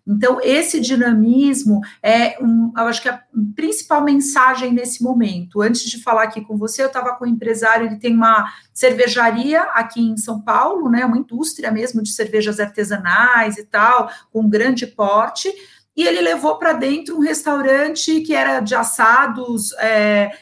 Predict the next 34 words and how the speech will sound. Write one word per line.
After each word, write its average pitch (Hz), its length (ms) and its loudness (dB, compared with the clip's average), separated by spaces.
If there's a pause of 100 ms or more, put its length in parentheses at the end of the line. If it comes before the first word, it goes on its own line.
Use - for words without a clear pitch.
especiais 233 800 0
na 220 120 0
Moca, 226 460 2
que 320 160 -8
perdeu 269 460 -2
ponto, 269 600 -2
porque 220 220 -12
não 233 160 0
conseguia 226 600 -4
sustentar, 254 960 -2 (160)
e 320 80 0
foi 311 220 2
pra 311 160 0
dentro 302 340 -4
do 285 100 -8
negócio 277 480 -2
dele. 214 400 2
Então, 339 160 -4
eu 339 60 4
acho 349 160 0
que, 339 80 -4
assim, 285 360 0 (140)
essa 440 300 0
flexibilidade, 226 1120 0
essa 269 240 -2
união, 233 680 2 (200)
e 349 80 -4
acho - 160 0
que 453 60 0
o 440 60 2
que 453 100 -4
vocês 440 320 -2
fizeram 427 400 -2
mesmo 247 540 -2